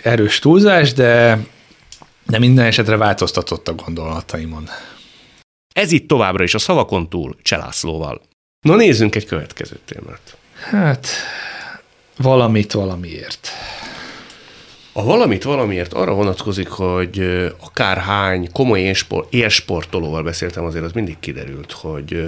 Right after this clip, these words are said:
Speaker 2: hihetetlen nagy áldozatokat kellett hozniuk. Sokszor a magánéletük tekintetében is azért, hogy oda jussanak, ahova eljutottak. Neked, hogy így most mérleget vontál az aktív pályafutásod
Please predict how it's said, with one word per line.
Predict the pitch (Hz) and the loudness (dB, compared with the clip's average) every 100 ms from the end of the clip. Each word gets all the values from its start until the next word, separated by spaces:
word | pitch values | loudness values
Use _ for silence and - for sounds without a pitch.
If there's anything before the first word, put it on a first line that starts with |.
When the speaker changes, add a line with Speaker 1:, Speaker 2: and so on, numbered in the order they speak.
| - - | -8 -4
Speaker 2:
hihetetlen | 117 82 85 80 - 87 | -2 -2 -6 -8 -6 -6
nagy | 80 | -4
áldozatokat | 71 73 69 67 71 76 - | -6 -8 -12 -12 -10 -12 -12
kellett | 62 67 - | -14 -14 -14
hozniuk. | - 71 52 53 55 - - _ _ _ - | -14 -14 -12 -14 -14 -18 -20 _ _ _ -8
Sokszor | 117 - 131 | -6 2 4
a | |
magánéletük | 135 131 87 76 50 57 - - | 4 4 2 0 -6 -10 -12 -10
tekintetében | - - - 85 60 73 | -12 -12 -14 -12 -10 -8
is | 78 | -6
azért, | 90 98 90 | -6 -4 -6
hogy | 95 | -4
oda | 95 78 | -6 -6
jussanak, | 57 - - 80 - | -8 -8 -8 -12 -12
ahova | 82 78 78 - - | -10 -10 -10 -14 -14
eljutottak. | - - - - - - - _ - - - - | -14 -12 -16 -14 -16 -16 -20 _ -20 -20 -20 -6
Neked, | 139 185 90 - | -2 0 -2 -4
hogy | 95 85 | -4 -2
így | 87 | -2
most | 90 87 - | -2 -4 -6
mérleget | - 143 143 85 73 76 | -2 2 2 0 -4 -6
vontál | 73 82 76 73 | -8 -8 -8 -8
az | 80 | -6
aktív | - 104 - - 76 78 | -8 -8 -10 -10 -10 -8
pályafutásod | 90 92 85 82 82 - - - - | -8 -6 -6 -8 -14 -14 -8 -8 -8